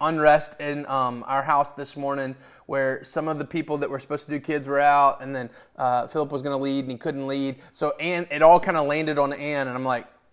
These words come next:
"I'm going to Bartlett, see ya." Like, and so I'm thinking, I'm gonna probably swing by and get flowers on the way home, and I give it, or something that she would like, coffee or something like that. But,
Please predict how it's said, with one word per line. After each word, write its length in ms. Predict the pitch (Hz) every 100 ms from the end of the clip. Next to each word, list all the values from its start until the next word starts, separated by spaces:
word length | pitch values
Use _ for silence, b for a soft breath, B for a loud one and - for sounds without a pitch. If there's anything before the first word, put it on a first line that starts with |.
| -
"I'm 140 | 131
going 140 | 147 165
to 60 |
Bartlett, 540 | 160 170 - 143 139 -
see 240 | 175 170
ya." 180 | 143 139 -
Like, 220 | 143 139 -
and 180 | 143 143
so 180 | - 165
I'm 200 | 156 208
thinking, 400 | 190 165 156 151 - B B 147
I'm 120 | 185
gonna 180 | 196 156
probably 380 | - 156 131
swing 260 | 127 165 139
by 160 | 127 127
and 120 | 123
get 160 | 123
flowers 420 | 110 131 127 123 123
on 80 |
the 80 | 120
way 100 | 120
home, 320 | 123 127 120
and 160 | 120 123
I 100 | 120
give 220 | 123 139
it, 80 | - B B
or 180 | 175 175
something 420 | 196 185 170 160
that 160 | 147 -
she 120 | 156
would 160 | 139
like, 260 | 127 120 107
coffee 420 | 156 147 151 147
or 80 | 135
something 240 | 143 131
like 200 | 120 113
that. 240 | 107 - - b b b _ 135
But, 420 | 160 175 -